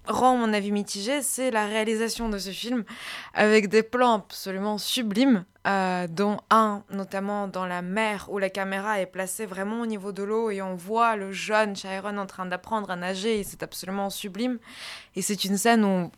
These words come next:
vraiment, par la manière dont c'est filmé, on ressent toute la liberté que ressent le personnage principal. Et, euh,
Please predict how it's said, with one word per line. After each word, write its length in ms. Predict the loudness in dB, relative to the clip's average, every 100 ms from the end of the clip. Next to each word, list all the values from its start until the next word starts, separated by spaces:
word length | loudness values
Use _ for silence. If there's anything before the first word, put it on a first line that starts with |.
| _
vraiment, 480 | -8 -2 0 0 -2
par 320 | 0 0 2
la 100 | 0
manière 400 | -2 -2 -2 -4
dont 140 | -6
c'est 160 | -8 -8
filmé, 400 | -6 -6 -4 -2
on 80 | -2
ressent 340 | -4 -4 -4
toute 160 | -6 -4
la 80 | -2
liberté 540 | -2 -2 -2 -2 -6
que 120 | -4
ressent 280 | -4 0 0
le 80 | 2
personnage 360 | 0 0 -4
principal. 520 | -4 -6 -6 2 2 2 -8 -14 -12 -14 -16 -20 _ 4
Et, 240 | 6 8
euh, 500 | 6 4 4 2 2